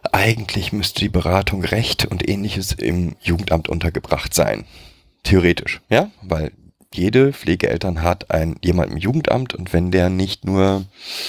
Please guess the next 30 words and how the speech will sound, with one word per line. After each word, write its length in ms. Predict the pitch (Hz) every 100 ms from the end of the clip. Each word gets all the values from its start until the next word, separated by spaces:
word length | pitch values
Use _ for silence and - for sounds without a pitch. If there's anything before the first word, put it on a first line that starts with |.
| - _
mm, 440 | 82 90 92 87 98
verwaltend, 600 | - 85 85 127 123 113
nee, 220 | 92 90 87 _ _ -
wie 80 |
soll 100 | 90
man's 240 | 95 92 -
nennen, 340 | 92 92 90 90 _ _ _ - - - _
tätig 440 | - 104 107 -
wäre 580 | 95 104 104 104 104 101
als, 560 | - 90 98 98 - - _ _ _ _ _ _ _ _ _ _ _ _ _ _ _ -
ja 140 | 101
doch, 220 | 107 98 - _
ich, 240 | 90 87 - -
ich 120 | -
nenn's 180 | 131 151
mal 100 | 98
verwaltend 640 | 101 92 101 156 165 - _
tätig 340 | - 151 160
wäre, 320 | 135 143 190 214
ja? 200 | 120 202 - _ - -
Also 160 | 87
ich 120 | 92 92
mach 140 | 90
so 100 | 85
eine 80 | 85
A 60 |
P 120 | 85 82
G 360 | 147 156 156
und, 380 | - 92 90 -
äh, 120 | 82